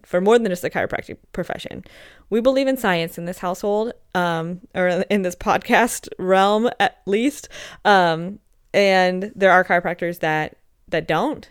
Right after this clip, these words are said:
that don't tend to want to believe that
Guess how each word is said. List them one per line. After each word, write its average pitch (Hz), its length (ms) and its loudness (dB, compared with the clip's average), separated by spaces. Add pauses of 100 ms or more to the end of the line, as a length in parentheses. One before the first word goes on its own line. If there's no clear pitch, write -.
that 175 160 -2
don't 156 220 -6
tend 196 500 -4
to 190 640 0
want 180 360 -4
to 196 100 -8
believe 190 420 -2
that 165 440 -2